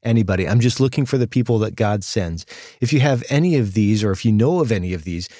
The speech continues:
you can send an email to feedback at engagingmissions dot org. engaging missions dot com. Just let me know. I'd love to connect and to hear from you. And even if you don't,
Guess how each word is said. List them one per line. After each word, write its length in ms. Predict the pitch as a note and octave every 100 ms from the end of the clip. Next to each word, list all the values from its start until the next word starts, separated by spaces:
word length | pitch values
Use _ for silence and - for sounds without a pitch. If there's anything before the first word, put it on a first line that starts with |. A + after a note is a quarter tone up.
| _
you 80 | B2
can 120 | B2+
send 200 | D3+ C#3+
an 80 | B2
email 320 | B2 C3 A#2
to 120 | -
feedback 580 | F#2+ - C#3 C#3 D3 C#3+
at 60 | G2
engagingmissions 720 | F#2+ G#2 A#2+ A#2 A2+ G#2 A2
dot 80 | F#2
org. 0 |
engaging 140 | G#2+
missions 40 | -
dot 0 |
com. 280 | A#2 G#2 G2 _
Just 240 | B2 B2+ -
let 180 | C3 B2
me 120 | A2+
know. 240 | G#2+ G#2+
I'd 200 | F#2+ G2+
love 460 | G#2+ G#2+ G#2+ B2 A#2
to 280 | - A#2 G2+ - - -
connect 360 | - A#2 A#2+ B2+
and 120 | A#2
to 100 | G#2
hear 220 | G2 B2+
from 200 | B2 C3+
you. 180 | B2 C3+ - - - -
And 140 | D3+
even 320 | - A3+ A#3+
if 140 | F3+ -
you 80 | G#2+
don't, 420 | E2+ G2 E2